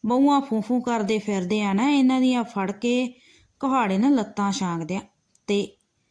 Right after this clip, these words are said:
ਮੁੰਡੇ ਬਹੂਆਂ ਤਾਂ ਇੱਥੋਂ ਲੱਤਾਂ ਛੰਗਾਉਣਗੇ ਕਿ ਆਪਣੀਆਂ ਛਾਂਗਣਗੇ?"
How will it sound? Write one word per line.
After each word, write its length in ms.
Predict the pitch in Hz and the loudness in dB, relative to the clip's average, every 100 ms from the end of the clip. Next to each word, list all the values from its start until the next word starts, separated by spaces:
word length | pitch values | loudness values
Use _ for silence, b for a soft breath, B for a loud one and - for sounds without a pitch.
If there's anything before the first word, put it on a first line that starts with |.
| _ _ _ _ - | _ _ _ _ 0
ਮੁੰਡੇ 400 | 247 277 262 269 | 4 6 4 2
ਬਹੂਆਂ 460 | 214 202 214 226 247 | 0 2 2 2 0
ਤਾਂ 140 | 233 | -2
ਇੱਥੋਂ 300 | 202 202 214 | -4 -2 -2
ਲੱਤਾਂ 420 | 196 190 - 202 | -2 -2 -4 -2
ਛੰਗਾਉਣਗੇ 760 | 196 202 190 190 214 220 240 294 - _ | -2 -2 0 0 0 0 -2 -2 -6 _
ਕਿ 140 | 262 | -2
ਆਪਣੀਆਂ 480 | 254 226 226 226 233 | 0 -2 -2 0 0
ਛਾਂਗਣਗੇ?" 560 | 220 226 226 262 254 | -2 -2 0 0 0